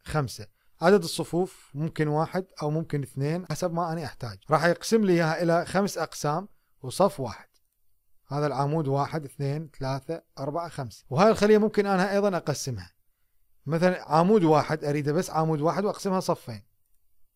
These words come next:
بهذا الشكل. وهاي الأداة كلش مهمة، تقسيم ودمج الخلايا. دائمًا نستخدمها. آه، هسه مثلًا هذه ندمجهن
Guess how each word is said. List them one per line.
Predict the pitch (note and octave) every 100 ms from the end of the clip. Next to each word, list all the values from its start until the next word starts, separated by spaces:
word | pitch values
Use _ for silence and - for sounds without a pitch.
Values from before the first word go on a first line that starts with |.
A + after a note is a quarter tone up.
| _ _ _ _ _ _ _ _ _
بهذا | A2+ C#3 D#3+
الشكل. | - G#2+ _ _ _ _ _ _ _ _ _ _ _ -
وهاي | D#3 G#3+
الأداة | G3 F3+ F#3+
كلش | - G3 F#3
مهمة، | E3+ D#3+ D#3
تقسيم | D#3+ - - E3+
ودمج | D#3 D#3+ D3
الخلايا. | C#3+ C#3+ C#3 C#3 E3+ _ _ _ _ _ -
دائمًا | C#3 F#3+ E3
نستخدمها. | D3+ - C#3 A#2 C3 C3 E3+ _ _ _ _ _ -
آه، | A#2+ A#2 A2+
هسه | B2+ - E3
مثلًا | D#3+ D#3 D3+
هذه | D#3+ E3+ - _ _ _ _ _ _ _ -
ندمجهن | C3+ B2+ C3+ A#2 C#3+